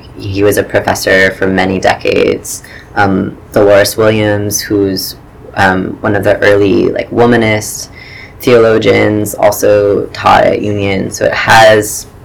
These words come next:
this, like, rich history of racial justice work, um, and Christian, Christian ethics. Um,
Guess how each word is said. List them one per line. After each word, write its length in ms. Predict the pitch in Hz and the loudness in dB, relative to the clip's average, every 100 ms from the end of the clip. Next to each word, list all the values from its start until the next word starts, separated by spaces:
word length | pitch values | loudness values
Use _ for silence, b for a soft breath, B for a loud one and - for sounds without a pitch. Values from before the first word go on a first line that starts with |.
| - - - - - - - - - | -20 -20 -20 -20 -20 -20 -18 -10 -4
this, 180 | 123 | 0
like, 140 | 120 104 | 0 0
rich 340 | 113 113 - | 2 2 2
history 440 | 117 - 113 104 95 | -2 -2 2 4 4
of 140 | 92 | 2
racial 360 | 92 - 117 117 | -2 0 0 2
justice 840 | 131 - 127 127 - - - - | 0 2 2 2 0 -8 -10 -8
work, 500 | 131 123 131 143 - B B B B | 0 2 2 0 -8 B B B B
um, 380 | 127 107 101 95 | 0 2 4 0
and 120 | 107 | -4
Christian, 560 | - 110 104 95 95 - - - | -4 -4 -2 -2 -4 -6 -12 -12
Christian 340 | - - 92 | -6 -4 -2
ethics. 680 | - - 139 156 - - - B B B - | -2 0 0 0 -8 -12 -14 B B B 2
Um, 580 | 117 107 101 - - | 4 4 2 -2 -8